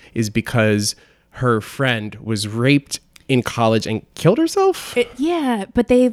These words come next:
Speaker 2: like, take such a long time,
Speaker 1: T-,
Speaker 2: like,
Speaker 1: way too
Speaker 2: telling you,
Speaker 1: long.
Speaker 2: like, what happened, and then with,
Speaker 1: Way too
Speaker 2: they never
Speaker 1: long.
Speaker 2: even go into the details. Like,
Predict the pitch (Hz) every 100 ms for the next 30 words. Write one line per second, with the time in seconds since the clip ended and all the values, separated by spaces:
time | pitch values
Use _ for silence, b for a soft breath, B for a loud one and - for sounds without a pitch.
0 | 254 240 - 254 - - 240 254 269 240
1 | 214 190 - - 208 220 262 294 262 202
2 | 151 185 196 - 202 226 247 - 254 262
3 | 247 214 190 185 - - 175 302 339 247
4 | 233 233 208 175 208 - 214 240 254 285
5 | - 247 247 247 240 226 226 240 240 214
6 | 190 208 285 294 220 185